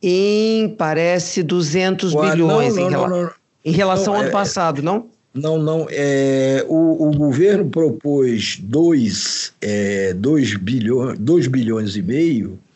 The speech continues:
Speaker 2: é, o que já representava um aumento, um aumento de quarenta e oito por cento sobre o que se gastou no ano passado. Aí agora o Congresso quer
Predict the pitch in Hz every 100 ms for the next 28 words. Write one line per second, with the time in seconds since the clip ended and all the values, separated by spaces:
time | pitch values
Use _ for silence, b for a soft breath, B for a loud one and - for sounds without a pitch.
0 | B B B - 123 123 123 123 123 120
1 | 123 127 127 156 160 185 190 170 143 131
2 | 117 151 165 170 117 139 147 - 117 127
3 | 127 113 120 151 - 143 165 139 135 214
4 | 277 - 147 143 202 202 - 156 139 -
5 | - 143 233 - - B B - - 170
6 | - - - 190 214 120 - - 262 262
7 | 233 151 135 113 104 101 - 85 80 -
8 | - B B B B 151 170 214 233 160
9 | 160 220 240 208 180 147 117 147 196 -
10 | - 190